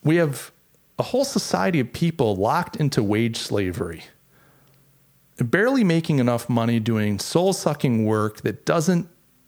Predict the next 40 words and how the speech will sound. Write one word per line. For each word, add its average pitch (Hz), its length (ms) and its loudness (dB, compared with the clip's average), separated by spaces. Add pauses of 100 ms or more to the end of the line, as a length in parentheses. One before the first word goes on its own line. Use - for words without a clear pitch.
(360)
doesn't 156 340 0
challenge 135 480 -2
them. 123 340 0 (680)
It, 147 160 -2
it's - 200 -2
stupid 190 500 -2
work. 127 320 0
It, 104 140 -4
it, 120 180 -4
you, 180 300 -2
you 175 120 2
can 175 140 2
be 123 80 4
an 110 80 2
office 160 420 0
worker. 143 440 2
You 117 160 2
can 110 180 0
be 101 120 0
a 82 80 -4
factory 131 440 0
worker. 113 480 2
There's 110 140 2
all 196 160 2
kinds 151 340 0
of 104 220 0 (640)
types 175 360 -2
of 131 120 2
jobs 117 460 0
that 107 160 0
lead 120 260 0
to - 80 -4
wage 104 360 0
slavery. 104 440 -2
People 165 280 0
are 160 100 2
in 107 200 0
deep 160 280 -2
consumer 117 480 -2
debt. 110 540 -2